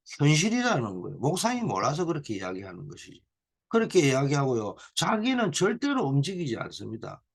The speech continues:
바꿀 생각을 안 하고요. 자꾸 그 갭을 가지고 불신앙만 이야기합니다. 하나님의 말씀 앞에서, 말씀 곧 복음 앞에서 나와 복음과 나와 말씀과의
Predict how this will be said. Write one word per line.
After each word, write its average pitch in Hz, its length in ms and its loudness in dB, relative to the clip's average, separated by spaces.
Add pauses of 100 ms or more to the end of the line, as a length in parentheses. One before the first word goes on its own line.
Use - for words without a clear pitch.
바꿀 - 320 -2
생각을 165 360 0
안 101 140 -2
하고요. 113 380 -2 (260)
자꾸 - 480 -8
그 175 240 8
갭을 208 400 4
가지고 135 320 0
불신앙만 185 600 0
이야기합니다. 90 680 -12 (480)
하나님의 135 540 2
말씀 98 480 -6
앞에서, 98 600 -8 (260)
말씀 104 580 -2
곧 131 360 -2
복음 165 440 4
앞에서 92 800 -6 (440)
나와 160 480 2
복음과 120 680 -2
나와 170 320 4
말씀과의 113 720 -4